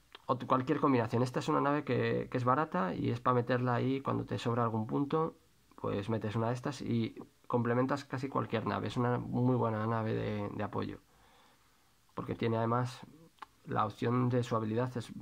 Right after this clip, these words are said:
yo creo que bastante interesante, de poder usar el mismo dado para dos cosas,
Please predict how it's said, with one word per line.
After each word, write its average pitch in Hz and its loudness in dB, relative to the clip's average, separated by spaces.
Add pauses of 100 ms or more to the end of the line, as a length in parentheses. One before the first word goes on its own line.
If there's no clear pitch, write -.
(120)
yo 123 -4
creo 123 -2
que 127 -2
bastante 117 -2
interesante, 120 -2
de 123 -2
poder 117 0
usar 117 -2 (440)
el 120 0
mismo 143 6
dado 131 2
para 117 0
dos 123 0
cosas, 165 -6